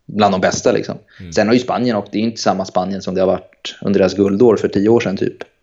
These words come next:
Speaker 2: Nej.
Speaker 1: Men fortfarande ett bra landslag.
Speaker 2: Mm. Vad är nyckeln där för dig då? Vilka spelare sticker ut, eh, där då,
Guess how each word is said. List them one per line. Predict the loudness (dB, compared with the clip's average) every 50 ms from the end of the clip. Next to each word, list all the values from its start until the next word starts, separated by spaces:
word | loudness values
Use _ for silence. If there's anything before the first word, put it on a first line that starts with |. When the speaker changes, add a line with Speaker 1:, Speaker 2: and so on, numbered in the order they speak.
| _
Speaker 2:
Nej. | _ -16 -14 -14 -14 -10 _
Speaker 1:
Men | -2 -2 0
fortfarande | 0 0 0 0 -4 -4 -4
ett | -6
bra | -4 -2 -2 0 -2 -2
landslag. | -2 -2 -2 -4 -4 -2 -2 -2 -2 -2 -6 -8 -12 -12 -12 -12 -12 -12 -14 _ _
Speaker 2:
Mm. | -12 -12 -12 -12 -14 -16 _ _
Vad | -6 -4 -2 -2
är | -2
nyckeln | -2 -4 -6 -6 -4 -4 -2 2
där | 2 2 2 2
för | 0 0
dig | 0 2 2 4
då? | 2 2 0
Vilka | -2 -2 -2 -2 -4
spelare | -4 -2 -2 -2 0 2 2 2 0 0 -2
sticker | -6 -6 -8 -8 -6 -2 -2
ut, | -2 -2 -4 -8 -16 _ -18 -16 -10 -6
eh, | -4 -4 -2 -2 -2 -4 -6 -6 -8 -10 -14 -16 -20 -20 _ -8
där | 2 4 6 6 6
då, | 4 2 -4 -8